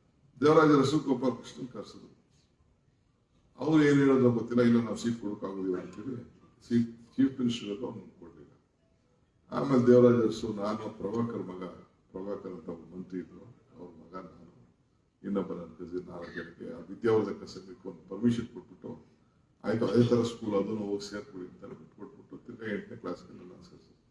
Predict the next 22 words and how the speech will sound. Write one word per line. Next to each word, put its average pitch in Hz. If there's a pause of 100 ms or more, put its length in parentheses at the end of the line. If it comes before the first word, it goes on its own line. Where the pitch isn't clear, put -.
(840)
ಆವತ್ತು 143
ನಾನು 113
ತೀರ್ಮಾನ 110
ಮಾಡಿದೆ, 95 (220)
ನಾನು 104
ಈ 101
ಎಮ್ 95
ಎಲ್ 95
ಎ -
ಆಗ್ಬೇಕು, 90 (840)
ನಾನು 98
ಮಂತ್ರಿ 95
ಆಗ್ಬೇಕು 90
ಅಂತ 85
ತೀರ್ಮಾನ 90
ಮಾಡಿದವನು 85
ಹನ್ನೆರಡನೇ 87
ವಯಸ್ಸಿಗೆ. 82 (3500)
So 127
ಇವತ್ತು 123
ಇಲ್ಲಿ 117
ಬಂದಿದ್ದೀನಿ. 98